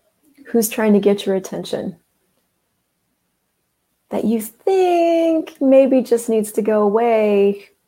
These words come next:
that in fact, if you were willing to receive them, would totally change your reality.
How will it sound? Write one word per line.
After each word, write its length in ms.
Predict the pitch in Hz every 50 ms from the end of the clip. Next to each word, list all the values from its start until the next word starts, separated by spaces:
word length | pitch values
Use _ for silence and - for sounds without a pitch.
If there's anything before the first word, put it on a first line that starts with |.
| _
that 180 | - 208 202 196
in 200 | 202 196 196 202
fact, 840 | 202 - - - - 269 269 262 254 247 240 233 233 220 208 214 -
if 100 | 214 208
you 100 | 214 208
were 120 | 208 214
willing 300 | 202 196 196 202 202 202
to 120 | 202 - 190
receive 600 | 196 190 202 - - - 240 240 233 233 220 214
them, 320 | 214 208 208 202 202 202
would 160 | 190 190 190
totally 460 | 196 - 214 208 202 202 196 196 196 196
change 400 | 196 - 202 190 190 196 202 -
your 120 | 185 185
reality. 760 | 180 180 180 185 - - - - 208 208 - - 233 208 202